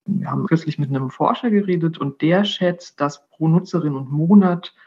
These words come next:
schätzungsweise zehn Cent für so eine Plattform dabei rausfallen. Das ist jetzt erstmal nicht besonders viel, aber das summiert sich natürlich, wenn man dann Millionen von Nutzerinnen hat, da kann dann schon mal was zusammenkommen.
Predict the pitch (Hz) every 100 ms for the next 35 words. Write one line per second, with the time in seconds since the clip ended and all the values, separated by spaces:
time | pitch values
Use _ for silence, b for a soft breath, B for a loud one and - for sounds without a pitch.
0 | B B B B - 165 156 147 - 139
1 | 139 139 - - 143 147 - 117 139 139
2 | - - 127 123 123 123 - - - -
3 | - - - - - - - - - -
4 | - - 135 - 139 139 135 139 - 131
5 | 127 127 127 - _ - 143 127 120 -
6 | 113 120 127 - 143 180 185 165 147 -
7 | 139 135 135 135 131 131 131 131 139 143
8 | 139 - 131 165 170 151 143 139 139 135
9 | - 135 131 135 135 131 131 - - -
10 | - 135 127 131 - - 117 117